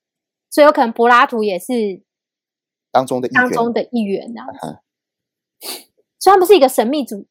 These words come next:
Speaker 1: 神秘组织。
Speaker 2: 我，我觉得某种程度就是，嗯，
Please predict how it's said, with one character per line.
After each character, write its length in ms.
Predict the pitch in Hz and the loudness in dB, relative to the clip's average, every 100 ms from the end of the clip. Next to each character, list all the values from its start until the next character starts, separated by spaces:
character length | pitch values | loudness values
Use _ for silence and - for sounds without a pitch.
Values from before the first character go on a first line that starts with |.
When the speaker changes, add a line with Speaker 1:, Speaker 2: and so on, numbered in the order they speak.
| _ | _
Speaker 1:
神 180 | - 240 | -4 -2
秘 140 | 311 | -2
组 180 | - 185 | -8 -10
织。 400 | - 226 226 240 _ _ _ _ _ _ _ _ _ _ _ _ _ _ _ - | -8 -6 -6 -8 _ _ _ _ _ _ _ _ _ _ _ _ _ _ _ 0
Speaker 2:
我， 180 | 190 | 4
我 40 | 160 | 4
觉 140 | 190 | 4
得 460 | 220 294 214 151 - _ - | 4 6 4 2 -4 _ -10
某 200 | 160 175 | 2 4
种 180 | 233 214 | 4 2
程 260 | 131 131 123 | 0 -4 -2
度 260 | 202 165 139 | 0 0 -2
就 100 | 143 | -6
是， 640 | - 160 143 131 120 117 - _ | -6 -2 -2 -2 -4 -10 -16 _
嗯， 560 | - 110 107 98 95 101 | -6 -6 -6 -10 -14 -16